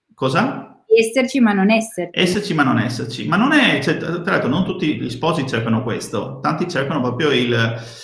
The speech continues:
Speaker 1: il, il fotografo, eh, che, diciamo, sia come tanti fotografi del sud Italia,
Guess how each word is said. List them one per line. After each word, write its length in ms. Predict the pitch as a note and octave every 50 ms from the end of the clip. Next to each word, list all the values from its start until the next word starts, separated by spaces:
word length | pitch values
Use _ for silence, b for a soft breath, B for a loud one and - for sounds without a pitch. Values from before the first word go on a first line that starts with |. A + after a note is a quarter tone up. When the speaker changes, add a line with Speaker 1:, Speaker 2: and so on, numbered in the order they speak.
| B B
Speaker 1:
il, 680 | _ - B2+ B2 A#2+ A#2 A#2 A2+ A2+ A2+ A2 A2 - -
il 100 | - B2
fotografo, 1000 | - - B2 - C#3 C#3 C#3+ D3+ D#3 D3 - - D#3+ D#3 D#3 D3+ D3+ D3+ - - -
eh, 1500 | B2 B2 A#2 A#2 A2+ G#2+ A2 A2 A#2 A2 G2+ F#2+ F#2 F2+ F2 F2+ - - - - - - - - - - - - _ _ _ _
che, 560 | _ - A#2+ B2 B2+ C3 C#3 C3+ C3+ - - -
diciamo, 720 | C3 A#2+ - A#2 A#2+ A#2+ A#2+ A#2+ A#2 A2+ G#2+ A2 - - -
sia 1040 | - - - - D3 C#3+ C#3 D3 D3 D3 D3+ D3 D3 - - - - - - - _ _ _ _
come 520 | _ - - C3+ C#3 C#3 C3+ C3 C3 C3 C3
tanti 420 | C3 C3+ C3+ C3 C#3 B2+ C3+ - -
fotografi 380 | - - - C3+ C#3 C3+ C3 -
del 100 | C3+ -
sud 180 | - B2+ B2
Italia, 680 | C3 B2+ B2+ B2 A#2 A2+ A2 A2+ B2+ C#3 D3+ D#3 D#3